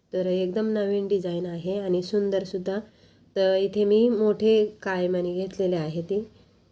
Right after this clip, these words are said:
गोल्डन मणी मोठे, छोट्या साईजचे सोनेरी मणी. अ, तर मी मंगळसूत्राचं एकच, अ, हे पॅन्डल घेतलेलं आहे. इथे तुम्ही गोलवाला डिझाईनचं पॅन्डल टाकू शकता आणि स्क्रू आणि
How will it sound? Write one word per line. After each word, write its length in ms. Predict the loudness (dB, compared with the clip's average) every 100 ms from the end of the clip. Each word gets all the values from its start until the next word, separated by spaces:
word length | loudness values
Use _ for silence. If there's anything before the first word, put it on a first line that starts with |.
| _ -2
गोल्डन 360 | 0 2 0
मणी 220 | -2 -2
मोठे, 560 | -2 -4 -4 -2 -2 -2 -10 _ _ -6
छोट्या 280 | -4 -2 -2
साईजचे 680 | -2 -2 -2 -12 _ -6 -4
सोनेरी 520 | -2 0 2 2 0
मणी. 280 | 0 0 -2 -4 _ _ _ _ _ -12
अ, 360 | -6 -4 -4 -4 -6 -6 -4
तर 160 | 0
मी 160 | 2 2
मंगळसूत्राचं 800 | 2 0 0 -2 0 2 2 2
एकच, 580 | 2 2 -2 -4 -6 -4
अ, 280 | -2 0
हे 300 | 0 0 -2
पॅन्डल 460 | -2 0 0 0 0
घेतलेलं 420 | -2 -2 -2 -2
आहे. 340 | -2 -2 -4 -4 -12 _ _ -10
इथे 160 | -2 0
तुम्ही 280 | 2 2 2
गोलवाला 640 | 4 4 2 0 -2 -2
डिझाईनचं 680 | -2 -4 -4 -6 -6 -2 -2
पॅन्डल 400 | -2 -4 -2 -4 -6
टाकू 260 | -8 -8
शकता 400 | -8 -8 -10 -10 -10 -12 _ _ _ _
आणि 220 | -10 -6 -6
स्क्रू 360 | -8 -2 0
आणि 360 | 0 0 -4